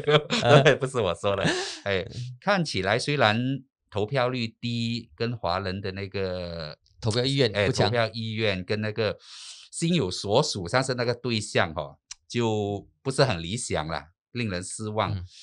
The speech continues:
Speaker 2: 这种情况，大家都说华人票不知道去哪里。
Speaker 1: 嗯。
Speaker 2: 但是我觉得最后华人票大致上还是会去回
Speaker 1: 西蒙。
Speaker 2: 火箭啦，不一定是西蒙哦，因为西蒙已经没有了。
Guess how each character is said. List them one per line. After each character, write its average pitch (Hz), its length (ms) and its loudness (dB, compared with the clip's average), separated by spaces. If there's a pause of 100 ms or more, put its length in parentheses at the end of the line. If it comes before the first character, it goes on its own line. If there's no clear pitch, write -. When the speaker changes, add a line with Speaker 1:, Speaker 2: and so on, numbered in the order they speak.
(380)
Speaker 2:
这 147 120 0
种 98 160 -2
情 101 180 -4
况， 113 300 0
大 113 160 -2
家 110 160 0
都 110 120 -4
说 107 300 -4
华 87 160 -2
人 92 180 -6
票 92 560 -2 (360)
不 135 80 -6
知 131 120 -6
道 117 160 2
去 110 300 -4
哪 87 220 -2
里。 101 240 -8 (100)
Speaker 1:
嗯。 90 100 -4 (200)
Speaker 2:
但 127 140 -8
是 131 140 -12
我 80 220 -10
觉 92 220 -10
得 98 140 -4
最 104 240 -8
后 104 200 -6
华 87 160 -4
人 87 160 -8
票 92 320 -8 (460)
大 107 460 0
致 98 300 -10
上 92 220 -8
还 80 140 -6
是 87 140 -10
会 90 200 -10
去 87 380 -12
回 80 420 -10 (140)
Speaker 1:
西 - 420 -8
蒙。 92 220 -4 (480)
Speaker 2:
火 76 240 -10
箭 90 260 -4
啦， - 200 -16 (100)
不 143 140 -2
一 139 60 0
定 135 160 2
是 120 120 -4
西 117 180 -2
蒙 92 160 -4
哦， 110 140 -8
因 139 80 -4
为 101 120 -2
西 185 200 -8
蒙 233 120 0
已 127 60 0
经 165 160 -2
没 - 140 2
有 101 160 0
了。 110 160 -2